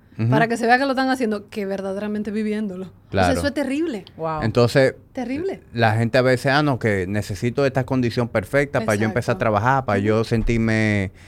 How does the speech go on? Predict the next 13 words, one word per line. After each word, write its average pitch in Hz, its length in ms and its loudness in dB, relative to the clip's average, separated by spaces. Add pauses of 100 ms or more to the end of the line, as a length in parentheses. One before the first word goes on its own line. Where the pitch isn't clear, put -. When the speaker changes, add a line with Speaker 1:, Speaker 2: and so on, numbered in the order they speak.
(220)
Speaker 1:
eh, 92 460 0
creativo, 123 760 2
para 92 140 0
yo 95 160 0
sentirme 104 680 -2
que 98 120 0
tengo 98 220 0
el 107 80 0
enfoque". 101 480 0 (960)
Pero 117 540 6
tú 147 180 -2
no 180 140 0
siempre 135 600 -2